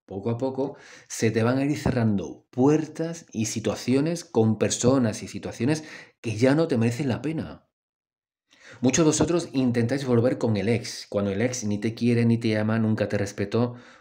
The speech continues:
pues por mucho que lo hagas, esa puerta ya se cerró. Entonces, a lo que habéis elegido esta primera opción, muchas puertas que ya no son necesarias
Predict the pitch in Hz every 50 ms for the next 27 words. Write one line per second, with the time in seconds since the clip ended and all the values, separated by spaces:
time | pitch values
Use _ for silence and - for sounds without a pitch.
0 | _ - 104 98 - 101 98 92 92 101 113 120 - 131 110 107 101 107 113 127
1 | 135 139 139 - - _ _ - 104 104 - 110 104 - 104 104 104 - 123 113
2 | 101 95 - 98 95 95 - - 90 - - - - - - 110 - - - -
3 | - - - - - - - 95 95 - - 120 123 120 104 - - - 98 95
4 | 98 101 101 98 - 92 104 123 120 123 135 135 120 120 - 127 107 90 - -
5 | - - - - - 92 - - - - 85 101 113 113 - - 131 151 175 -
6 | - - - - - - _ _ _ - 101 107 131 160 180 175 - 160 - -
7 | - 107 98 98 - 98 92 - - - 104 101 104 117 131 135 135 127 120 123
8 | 120 - - 110 101 92 90 87 92 101 113 135 151 170 180 170 160 - 95 87
9 | - - 113 113 117 123 127 131 131 127 127 127 - - - _